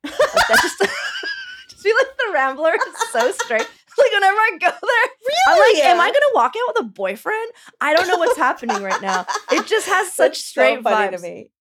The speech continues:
Speaker 2: Really?
Speaker 1: Yeah.
Speaker 2: I always feel like I meet queer women there. Where are you sitting?
Speaker 1: I'm sorry. There's a
Speaker 2: I know,
Speaker 1: gay
Speaker 2: I just
Speaker 1: section at the Rambler I didn't know about, Brooke. <laughs>
Speaker 2: The secret, the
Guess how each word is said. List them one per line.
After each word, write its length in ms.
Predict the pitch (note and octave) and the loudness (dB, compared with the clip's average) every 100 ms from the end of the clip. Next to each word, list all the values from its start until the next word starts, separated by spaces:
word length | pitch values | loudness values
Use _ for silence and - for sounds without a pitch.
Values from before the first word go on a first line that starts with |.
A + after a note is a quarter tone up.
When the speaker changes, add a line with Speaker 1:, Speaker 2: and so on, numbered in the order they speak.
| _ | _
Speaker 2:
Really? 760 | C4+ D4+ D5+ D#5+ E4+ A3+ G#3 - | -4 2 4 4 2 0 -2 -6
Speaker 1:
Yeah. 160 | G#3+ F#4+ | -4 -2
Speaker 2:
I 60 | - | 0
always 220 | G#4 G4 | 0 -2
feel 140 | G4 | -2
like 200 | C4 G#3 | -2 0
I 80 | F3+ | -2
meet 240 | F3 D#3+ D3+ | -6 -10 -12
queer 120 | - | -12
women 280 | - - G#2 | -12 -16 -16
there. 140 | - - - - | -16 -16 -14 -6
Where 300 | B3 C#4 F4 | 0 2 2
are 140 | C#5 B4+ | 0 0
you 100 | E4 | -2
sitting? 540 | - - A3+ - - - | -2 -4 -2 -2 -4 0
Speaker 1:
I'm 160 | C5 | 0
sorry. 220 | D5+ G4+ - - | 0 -2 -2 0
There's 40 | |
a 180 | A#4+ B4+ | 0 2
Speaker 2:
I 140 | - C5+ | 2 2
know, 80 | C#5 | 4
Speaker 1:
gay 140 | B4 | 4
Speaker 2:
I 180 | E4+ F#4+ A4 | 6 4 0
just 120 | - | -2
Speaker 1:
section 360 | G4 G#4 - G#4+ | -2 -2 -4 -6
at 80 | G#4 G#4+ | -6 -2
the 120 | F4 | -2
Rambler 380 | E4 D#4+ F4 G4+ | 0 -2 -2 0
I 140 | F#4+ | -2
didn't 280 | F4+ F4+ E4+ E4+ | -2 -12 -14 -6
know 260 | D#4 E4 | -4 -4
about, 400 | G4 G#4 A4 G#4+ | -2 0 2 0
Brooke. 840 | A4+ A#4+ B4+ C#5 _ G4+ - - - | -2 0 0 -2 _ -20 -4 -4 -2
<laughs> 360 | - B4+ A#4+ | -2 0 0
Speaker 2:
The 120 | E5+ A#4 A5+ | 2 2 -2
secret, 480 | - G4+ A4+ D#5 G#4 - - G#4+ | -2 -2 4 4 2 -2 -10 -4
the 120 | G4 | -2